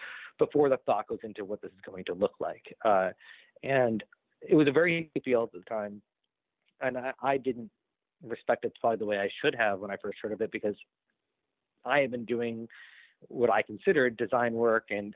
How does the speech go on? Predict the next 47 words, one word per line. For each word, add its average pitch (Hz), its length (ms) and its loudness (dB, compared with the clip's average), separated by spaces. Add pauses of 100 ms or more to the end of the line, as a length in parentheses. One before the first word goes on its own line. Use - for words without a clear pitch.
I've 101 100 -8
been 101 220 -8
coding 110 500 4 (360)
and 117 220 2
doing 113 240 2
information 110 460 2
architecture 107 540 0
all 110 200 4
at 107 100 -2
the 110 60 -10 (100)
same 95 260 -10
time, 104 460 -2 (840)
without 135 280 4
realizing 123 460 -4
that 104 100 -8
I'm 101 240 -12
a 113 40 -16 (160)
terrible 143 300 -4
designer, 92 540 -12 (160)
uh, 101 260 0
and 104 160 -10
still 104 220 2
am, 87 200 -10
and 87 220 -14
shouldn't 104 200 -8
be 98 80 2
allowed 90 300 0
to - 60 -6
open 92 260 -6
Photoshop 92 520 0
or, 90 100 -8 (140)
or 90 180 -4
Sketch - 280 0 (160)
to 90 60 -4
do 98 220 0
that - 160 0
kind - 80 -6
of - 80 -10
stuff. 98 180 0 (460)
And, 113 320 4
uh, 104 220 4
and 123 100 -4
I'm 135 220 0
not 139 140 2
a 135 60 0
great 131 220 -6
coder. 98 240 0